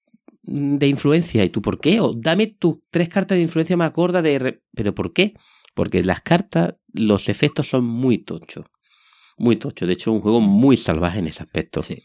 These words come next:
Speaker 2: es, es, eso es lo que le da la fama de caótico.
Speaker 1: Es muy caótico.
Speaker 2: Sí.
Speaker 1: Eh, tiene un, entonces,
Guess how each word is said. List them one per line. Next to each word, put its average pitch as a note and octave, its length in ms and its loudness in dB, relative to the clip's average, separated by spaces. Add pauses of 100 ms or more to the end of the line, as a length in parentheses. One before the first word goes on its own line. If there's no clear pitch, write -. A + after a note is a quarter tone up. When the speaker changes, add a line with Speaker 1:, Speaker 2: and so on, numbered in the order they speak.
Speaker 2:
es, - 280 -4
es, G2 160 0 (100)
eso G2+ 160 0
es B2 40 2
lo A#2+ 100 2
que A2+ 60 0
le G2+ 80 2
da G#2 80 0
la G#2 80 0
fama G2 340 0
de G2 80 0
caótico. F2 500 -4
Speaker 1:
Es - 160 0
muy B2 280 4
caótico. - 580 -6 (140)
Speaker 2:
Sí. - 160 -14 (260)
Speaker 1:
Eh, G#2+ 460 2
tiene C3 160 0
un, C3 320 0
entonces, A#2+ 480 -2